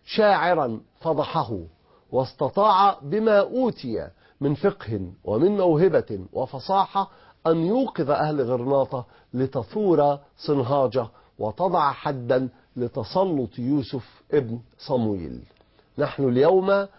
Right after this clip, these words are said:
مع شاعر موهوب ومجاهد شجاع وعلم من أعلام حرية التعبير، أرجو أن تذكروه وأن تهدوه إلى دعاة حقوق الإنسان دليلاً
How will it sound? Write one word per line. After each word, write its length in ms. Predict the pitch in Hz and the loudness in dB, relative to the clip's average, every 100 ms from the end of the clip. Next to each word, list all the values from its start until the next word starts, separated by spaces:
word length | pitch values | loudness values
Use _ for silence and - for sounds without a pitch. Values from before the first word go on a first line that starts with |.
| _ - | _ -10
مع 220 | 127 98 | -8 -6
شاعر 640 | 107 - 175 156 160 170 165 | -4 0 2 2 0 0 -2
موهوب 580 | - 131 127 135 196 95 - _ - _ _ _ | 0 0 2 0 0 0 -6 _ -20 _ _ _
ومجاهد 920 | 98 117 117 135 180 165 170 170 170 - - - | -2 0 2 4 4 2 0 -4 -6 -10 -16 -12
شجاع 460 | 120 147 143 90 76 _ _ _ _ | -2 2 2 0 -10 _ _ _ _
وعلم 680 | 110 110 151 190 208 208 208 196 _ _ - | -2 0 2 2 2 0 -2 -8 _ _ 0
من 220 | 170 214 | 0 2
أعلام 440 | 156 151 156 143 | 0 2 2 0
حرية 400 | 123 120 113 110 - | -2 -6 -2 -2 -2
التعبير، 800 | 98 - 73 - 65 - - - _ _ | -12 -12 -12 -14 -20 -20 -20 -20 _ _
أرجو 460 | 165 175 123 120 - | -2 -2 -2 -4 -2
أن 140 | 113 | -4
تذكروه 580 | 110 110 101 120 123 110 92 _ _ _ _ | -4 -6 -6 -4 -2 -2 -4 _ _ _ _
وأن 340 | - - 165 - | -2 0 0 -2
تهدوه 760 | 131 104 104 202 175 101 85 73 _ _ - | -6 -6 -2 2 2 0 -6 -10 _ _ 0
إلى 260 | 185 180 143 | 4 4 2
دعاة 640 | 123 127 156 147 156 151 - | 0 0 0 -2 -6 -10 -10
حقوق 320 | 139 - 185 - | -12 -6 -6 -4
الإنسان 720 | 135 - 117 - 131 120 120 117 _ _ - | -6 -4 -6 0 0 2 0 -6 _ _ -6
دليلاً 640 | 113 120 185 202 180 170 | 0 0 2 2 2 2